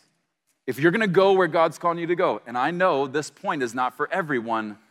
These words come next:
but I'm certain it's for someone. The devil has a, a cheap shot he likes to throw at us.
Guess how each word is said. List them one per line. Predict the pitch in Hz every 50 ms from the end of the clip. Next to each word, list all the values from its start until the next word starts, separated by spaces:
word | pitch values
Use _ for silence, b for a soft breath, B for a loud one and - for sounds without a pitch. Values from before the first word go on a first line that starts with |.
| _ _
but | - 110
I'm | 110 117
certain | 113 - - 180 180 156 147 143 127 120 -
it's | 143 139 -
for | - - 104
someone. | - - 151 135 98 80 73 67 _ _ _ _ _ _ _ _ _ _ _ _ _ _ _ _ _ _ _ _ _ _ _ _ _ _ _ _ _ _ _ _ _ _ _ _ _ _ _ _ _ _ _ _ _ -
The | 131 143
devil | 139 190 226 226 254 214
has | 160 156 156 156 139 123
a, | 131 110 101 -
a | - 95
cheap | - - - - - 147 -
shot | - - - 104 80 78 76 - _ _
he | - 117
likes | 107 107 98 92 82 - -
to | - - 90
throw | - - 95 98 87 80
at | 76 71
us. | 67 65 _